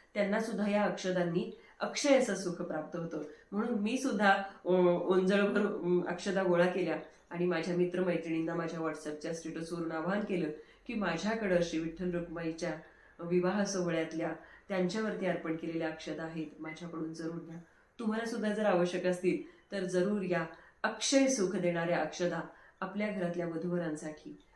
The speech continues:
अवश्य न्या. मला जसं या सोहळ्याला उपस्थित राहायची संधी मिळाली, तशीच तुम्हाला सुद्धा मिळावी,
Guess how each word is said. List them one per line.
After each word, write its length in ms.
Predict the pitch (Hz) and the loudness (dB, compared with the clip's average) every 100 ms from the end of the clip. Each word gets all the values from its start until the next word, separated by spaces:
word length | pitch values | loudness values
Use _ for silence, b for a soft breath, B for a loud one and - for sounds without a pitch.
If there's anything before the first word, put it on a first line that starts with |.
| b | b
अवश्य 480 | - 160 180 196 156 | -14 -10 -8 -8 -10
न्या. 160 | 156 170 - _ b b b - | -10 -12 -16 _ b b b 0
मला 240 | 208 220 | 4 6
जसं 220 | 220 226 | 4 2
या 160 | 220 214 | 2 2
सोहळ्याला 460 | 208 190 185 185 | 2 4 4 6
उपस्थित 480 | 185 175 175 175 175 | 6 4 2 2 2
राहायची 320 | 180 180 170 | 2 0 0
संधी 280 | 180 175 170 | -2 -2 -2
मिळाली, 300 | 180 175 175 151 B B B | 2 2 2 0 B B B
तशीच 340 | 202 202 202 - | -8 -6 -6 -4
तुम्हाला 300 | 185 202 226 | -2 -2 -2
सुद्धा 300 | 214 175 175 | -2 -2 0
मिळावी, 320 | 170 170 | 0 0